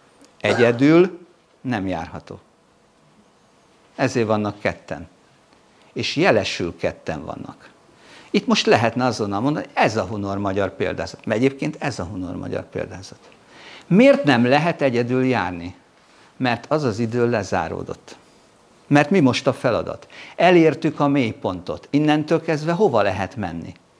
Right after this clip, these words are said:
Bármilyen furcsán hangozzék, visszafele, de úgy, hogy előre. Nem hátra.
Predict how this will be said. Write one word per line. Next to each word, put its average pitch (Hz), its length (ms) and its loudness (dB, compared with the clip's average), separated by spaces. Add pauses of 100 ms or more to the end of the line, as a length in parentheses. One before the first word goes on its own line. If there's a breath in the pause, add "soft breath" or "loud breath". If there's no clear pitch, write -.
(360 soft breath)
Bármilyen 135 480 4
furcsán 120 480 -2
hangozzék, 120 760 -4
visszafele, 139 880 -2 (260 loud breath)
de 127 260 6
úgy, 143 420 4 (420)
hogy 135 220 2
előre. 95 520 0 (840)
Nem 135 280 0
hátra. 82 600 -6